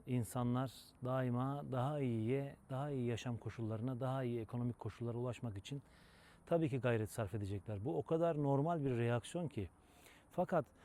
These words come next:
son zamanlarda, e, sosyal medyada çıkan videolar gerçekten akıl, e, dışı. Yani, e,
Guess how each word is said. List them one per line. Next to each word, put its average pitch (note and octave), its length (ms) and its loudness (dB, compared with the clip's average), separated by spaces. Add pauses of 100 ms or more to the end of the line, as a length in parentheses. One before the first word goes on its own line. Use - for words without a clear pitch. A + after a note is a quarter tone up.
(180)
son F3+ 280 4
zamanlarda, C3 800 4 (440)
e, A#2 100 0
sosyal B2 540 0
medyada C#3+ 400 2
çıkan B2+ 460 0
videolar C3 440 4
gerçekten C#3 800 2 (140)
akıl, D3+ 580 2
e, - 20 -14 (1160)
dışı. A2 320 -2 (640)
Yani, C#3+ 420 2 (400)
e, B2 500 2